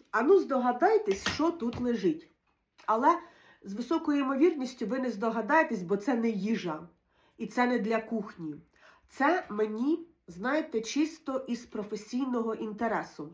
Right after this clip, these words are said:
Це подарунок, який придумала дуже відома українська блогерка Кенді Суперстар. П'ятнадцять мільйонів підписників в Ютубі і в Інстаграмі.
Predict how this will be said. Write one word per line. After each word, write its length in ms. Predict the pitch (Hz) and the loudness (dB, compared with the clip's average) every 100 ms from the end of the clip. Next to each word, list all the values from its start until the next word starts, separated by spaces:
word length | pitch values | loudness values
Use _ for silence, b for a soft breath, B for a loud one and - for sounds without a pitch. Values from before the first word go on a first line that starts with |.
| - B B B B | -16 B B B B
Це 400 | - - 302 403 - - _ _ | -8 -2 0 0 -4 -16 _ _
подарунок, 680 | - 330 320 277 202 170 196 143 120 - B B - - | -6 -2 2 2 0 -4 -8 -12 -14 -16 B B -14 -10
який 680 | 185 349 381 285 233 226 - - - B B B B - | 0 0 2 -2 -2 -4 -12 -20 -20 B B B B 2
придумала 960 | 294 392 254 247 202 214 214 233 254 - | 8 8 8 2 2 0 0 -4 -6 -12
дуже 440 | 226 185 294 381 320 | -14 0 4 4 2
відома 520 | 254 208 277 320 277 | 0 -2 0 2 2
українська 760 | 240 226 262 254 294 294 - 247 | 0 -4 -2 0 -2 -4 -4 -4
блогерка 720 | 202 180 175 196 - 254 285 330 - | 0 0 0 -4 -8 -8 -6 -8 -10
Кенді 300 | - 311 247 | -2 0 0
Суперстар. 720 | 247 247 - 214 - - 196 190 - _ _ b b b | -4 -6 -6 -8 -6 0 0 0 -8 _ _ b b b
П'ятнадцять 600 | - 254 262 311 311 285 | -6 -2 2 2 2 -4
мільйонів 720 | 247 254 233 269 285 254 240 | 0 2 4 4 2 0 -2
підписників 760 | - 226 - 208 - 214 202 214 | -6 -10 -4 -6 -4 -8 -6 -6
в 40 | 180 | -4
Ютубі 540 | 214 220 254 277 240 | -6 -4 -2 0 0
і 160 | 214 196 | -2 -4
в 40 | |
Інстаграмі. 840 | 202 196 - 202 240 277 262 226 | -6 -6 -2 -2 2 0 2 -2